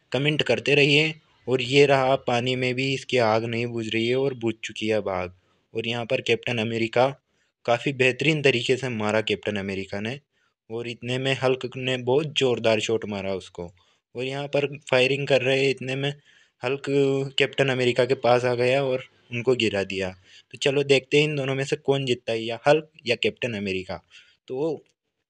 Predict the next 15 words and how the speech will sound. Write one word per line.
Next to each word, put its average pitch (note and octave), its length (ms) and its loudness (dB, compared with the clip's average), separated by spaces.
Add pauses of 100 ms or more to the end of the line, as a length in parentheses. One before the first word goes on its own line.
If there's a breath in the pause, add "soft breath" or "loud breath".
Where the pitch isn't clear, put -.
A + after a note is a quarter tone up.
(580)
आप B2+ 160 -4
कमेंट C#3+ 360 2
करते C#3 300 2
रहिए B2+ 280 2
कौन E3 220 0
जीतेगा B2+ 320 2
इन A#2 160 -2
दोनों G2+ 200 -2
में G2+ 120 -4
से, A2+ 140 -6
जल्दी C3+ 280 4
से C#3+ 100 2
कमेंट G#2+ 300 -2
कर F#2+ 140 0
दीजिए। F#2 320 -8